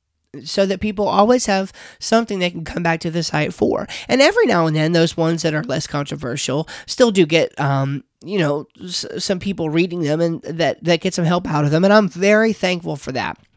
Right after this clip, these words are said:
I don't want to minimize that. At the same time, however, what I've observed is that it might be a better use of my time and everybody else's time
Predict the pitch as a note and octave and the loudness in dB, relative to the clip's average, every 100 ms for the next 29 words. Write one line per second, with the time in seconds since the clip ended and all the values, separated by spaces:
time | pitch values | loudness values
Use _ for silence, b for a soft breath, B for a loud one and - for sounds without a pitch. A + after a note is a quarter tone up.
0 | _ B B B B F#3 E3 E3+ F#3 E3 | _ B B B B 0 4 4 4 2
1 | F3+ C3+ - E3+ D#3+ - D#3+ D#3 D#3 C#3+ | -2 -2 -2 -2 -2 -4 -2 0 0 -2
2 | C#3+ - - - - _ _ _ _ _ | -6 -6 -8 -10 -12 _ _ _ _ _
3 | _ _ - _ G3+ F#3+ G#3 G#3+ F#3 G#3 | _ _ -20 _ -2 -2 0 0 0 -2
4 | G#3 C4+ F#3+ D#3+ D3 D3 E3 B B B | 0 0 0 0 0 -2 -4 B B B
5 | B G3 A3 - G#3+ C#4+ B3 G3+ F3+ B3+ | B 0 2 2 2 2 2 0 2 2
6 | C4+ G3+ F#3+ G#3 G3+ F#3+ F#3+ F3 F3 F3 | 2 0 0 0 0 0 0 0 0 2
7 | F3 F#3 D#3+ F3 G#3 D#3 D#3 - E3+ D3+ | 2 0 0 0 0 0 0 0 -2 0
8 | E3+ C#4+ - D#3 C#3+ A3 C4+ - F#3+ F#3 | 0 0 0 0 2 2 0 -2 -2 2
9 | G3+ G3+ F#3+ E3+ F#3+ A3+ A3 - D3 C#3+ | 2 2 0 0 -2 -4 -6 -4 -2 -2
10 | D#3+ | -2